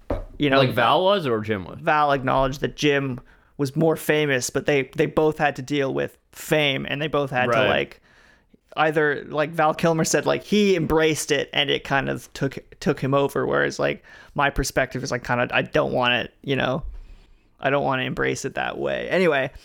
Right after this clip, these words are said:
Speaker 1: I, I don't really know what he was talking about specifically. That's just what he was saying. But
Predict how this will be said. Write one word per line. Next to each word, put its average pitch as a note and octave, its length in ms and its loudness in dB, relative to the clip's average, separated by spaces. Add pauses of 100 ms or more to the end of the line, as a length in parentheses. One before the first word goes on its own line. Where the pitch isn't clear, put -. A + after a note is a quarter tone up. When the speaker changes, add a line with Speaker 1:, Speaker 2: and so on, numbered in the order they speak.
(420)
Speaker 1:
I, E3 400 4
I F#3 80 2
don't G#3+ 80 4
really E3 220 4
know D#3 140 4
what D3+ 100 4
he D3+ 40 2
was D3 120 0
talking C#3+ 260 2
about C#3 180 -2
specifically. C3+ 560 -4
That's C3 140 -2
just - 160 -10
what B2 100 -6
he B2 40 -6
was - 100 -8
saying. C3 460 -8 (1500)
But C#3+ 340 0